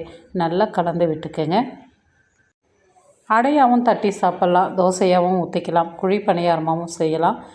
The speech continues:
இதை மாதிரி தட்டுல இட்லி ஊத்தி செஞ்சு பாருங்க, சூப்பரா இருக்கும். நிறையா இருந்துச்சுன்னா இட்லி பாத்திரத்துலேயே இட்லி ஊத்திக்கலாம். கொஞ்சமா இருக்கிறதுனால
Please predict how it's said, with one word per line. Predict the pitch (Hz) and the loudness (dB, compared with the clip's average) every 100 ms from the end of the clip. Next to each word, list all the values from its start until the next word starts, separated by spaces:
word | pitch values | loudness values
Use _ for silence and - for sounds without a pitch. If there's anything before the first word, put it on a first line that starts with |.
| _ - 180 | _ -4 0
இதை | 170 | 0
மாதிரி | 175 185 233 - _ _ 233 | 0 0 -4 -10 _ _ 0
தட்டுல | 226 - 294 233 196 | 0 0 2 2 2
இட்லி | 185 214 190 | 0 0 0
ஊத்தி | 180 202 - | -2 -6 -2
செஞ்சு | 165 165 175 | -2 -2 -2
பாருங்க, | 165 156 160 165 - | 0 0 -4 -8 -10
சூப்பரா | 185 - - 175 180 | -14 -8 -2 2 2
இருக்கும். | 170 - 220 - - - - 190 | 0 -2 -4 -4 -18 -16 -2 2
நிறையா | 214 285 285 | 2 4 4
இருந்துச்சுன்னா | 214 185 180 185 165 175 180 | 4 2 0 -2 -2 -2 -4
இட்லி | 185 240 240 | -4 -4 0
பாத்திரத்துலேயே | 185 180 170 160 180 202 | 0 0 -2 0 0 0
இட்லி | 180 180 165 | -2 -4 -4
ஊத்திக்கலாம். | 160 165 160 160 160 - - - 202 | -4 -6 -2 -2 -4 -18 -20 -4 0
கொஞ்சமா | 190 233 214 214 190 | 2 2 2 2 0
இருக்கிறதுனால | 185 165 165 156 156 | -2 -4 -2 -4 -2